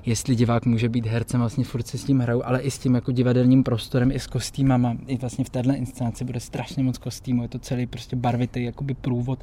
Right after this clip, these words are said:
od nikud nikam. No ale tím, že ten že to je právě jako takový divadlo světa, takový jako teatrum mundi, tak jsme se,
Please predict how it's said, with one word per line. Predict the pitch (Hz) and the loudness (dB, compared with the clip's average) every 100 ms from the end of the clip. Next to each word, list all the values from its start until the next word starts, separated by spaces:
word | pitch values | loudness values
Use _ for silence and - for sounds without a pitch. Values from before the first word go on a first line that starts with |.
| - - - - | -10 -16 -14 -2
od | 135 143 | 0 2
nikud | 135 147 | 2 4
nikam. | 143 127 131 143 - - - | 2 4 2 0 -6 -14 2
No | 135 | 4
ale | 139 | 4
tím, | 147 | 4
že | 139 | 2
ten | 139 147 147 139 - - - - - - - | 4 4 4 2 -8 -20 -20 -20 -20 -18 -4
že | 139 127 | 0 2
to | 143 | 2
je | |
právě | 135 127 123 | 0 0 2
jako | 131 143 | 0 0
takový | 143 - | -2 0
divadlo | 131 127 135 139 | 2 2 2 2
světa, | - 135 147 135 | 0 -2 0 0
takový | 120 - | -2 -4
jako | 127 139 | -6 -4
teatrum | 127 120 120 135 | -2 -2 2 4
mundi, | 131 127 123 131 - - - - | 6 6 4 2 -4 -16 -20 -12
tak | 131 | -12
jsme | - 131 | -4 -6
se, | - 127 | -2 -4